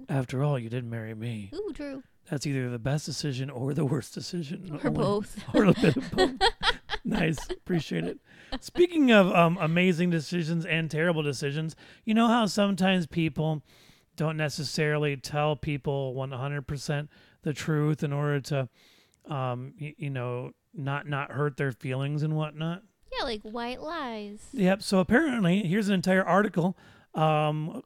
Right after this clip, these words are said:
Speaker 1: the ultimate guide to bizarre lies your mom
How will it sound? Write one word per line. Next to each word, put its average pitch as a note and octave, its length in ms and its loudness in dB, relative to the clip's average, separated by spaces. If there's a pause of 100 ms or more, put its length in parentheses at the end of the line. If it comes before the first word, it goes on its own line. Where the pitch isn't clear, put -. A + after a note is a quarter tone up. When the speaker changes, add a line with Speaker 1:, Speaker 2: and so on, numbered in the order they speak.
Speaker 1:
the E3 200 0
ultimate G3+ 680 2
guide D3+ 440 4
to E3+ 120 -2
bizarre D#3 560 4
lies B2 600 4 (360)
your D3+ 300 4
mom C3+ 540 4